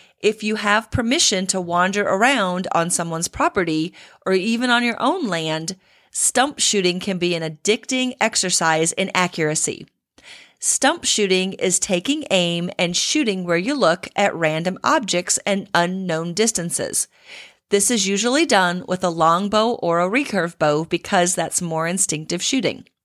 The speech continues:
You may be walking along a trail and see an orange maple leaf. You focus on the leaf, raise your bow, and shoot.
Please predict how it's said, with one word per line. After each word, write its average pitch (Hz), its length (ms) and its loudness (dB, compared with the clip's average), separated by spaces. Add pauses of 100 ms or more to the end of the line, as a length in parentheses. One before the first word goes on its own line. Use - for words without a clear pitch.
(600)
You 208 160 -2
may 202 140 4
be 185 120 0
walking 180 460 2
along 247 320 2
a 330 60 -4
trail 170 580 2
and 175 160 0
see 170 240 -2
an 165 180 -6
orange 196 460 0
maple 214 320 0
leaf. - 400 -8 (480)
You 185 120 -4
focus 180 440 2
on 240 140 0
the 302 80 0
leaf, 190 380 0 (160)
raise 170 360 0
your 269 80 0
bow, 175 320 2
and 208 160 -4
shoot. 269 300 0